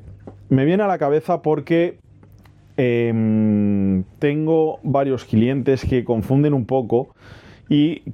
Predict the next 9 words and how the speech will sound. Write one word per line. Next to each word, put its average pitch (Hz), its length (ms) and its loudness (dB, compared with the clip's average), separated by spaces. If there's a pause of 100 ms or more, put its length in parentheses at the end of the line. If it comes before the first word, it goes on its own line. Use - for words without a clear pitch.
(200)
es 143 220 2
normal. 104 720 -2
No 175 360 2
todos 175 500 -2
los 123 240 0
peces - 840 -2 (220)
antialgas 127 1120 0
o 101 200 -4
gambas 156 680 -2